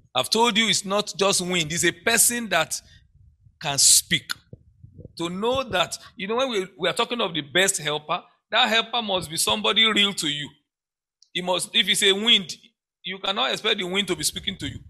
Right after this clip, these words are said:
But he's a person that can speak and you can hear. And that message can, it will have meaning to you. And so let's look at some examples of his speaking, and people heard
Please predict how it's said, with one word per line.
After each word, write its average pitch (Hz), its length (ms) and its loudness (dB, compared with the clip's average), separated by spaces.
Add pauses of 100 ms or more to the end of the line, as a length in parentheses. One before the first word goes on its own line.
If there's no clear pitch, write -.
(520)
But 175 240 -2
he's 185 160 0
a 180 80 4
person - 500 2
that 143 140 -2
can 143 140 -2
speak - 560 0
and 139 140 0
you 143 80 -10
can 143 200 -4
hear. 156 280 0 (840)
And 151 240 0
that 220 320 0 (220)
message 196 640 0 (320)
can, 160 360 -2 (280)
it 175 260 -10
will 165 100 -4
have 185 240 -2
meaning 202 500 2
to 151 120 -2
you. 147 260 -6 (840)
And 160 80 -2
so 220 120 -2
let's 220 280 2
look 214 180 -4
at 170 160 2
some 180 100 0
examples 226 640 -4
of 160 140 -2
his 160 180 0
speaking, 302 500 0 (680)
and 151 180 0
people 214 380 -6
heard 190 340 0